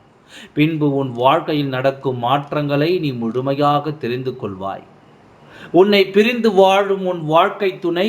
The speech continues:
இப்பொழுது என்ன செய்து கொண்டிருக்கின்றார் என்று உனக்கு தெரியாது அல்லவா?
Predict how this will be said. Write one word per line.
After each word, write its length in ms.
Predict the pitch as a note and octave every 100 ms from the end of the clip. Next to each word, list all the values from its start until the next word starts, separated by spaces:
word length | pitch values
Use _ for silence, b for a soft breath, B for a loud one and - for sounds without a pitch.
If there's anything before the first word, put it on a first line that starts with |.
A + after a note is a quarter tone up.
| F#3+
இப்பொழுது 500 | F3 - E3+ E3+ E3
என்ன 300 | D#3 F#3 A3
செய்து 380 | E3 F3+ G#3 G3+
கொண்டிருக்கின்றார் 1000 | - E3+ D#3+ D#3 D3+ D#3 D3+ C#3+ C#3 C3
என்று 380 | C3+ C#3 D3 B2 G2+ A2 - _ _ _ -
உனக்கு 340 | A#2 A2+ A2+
தெரியாது 640 | G#2+ A2 A2+ A#2+ B2 C#3 C#3
அல்லவா? 420 | A#2+ B2 A#2+ A#2+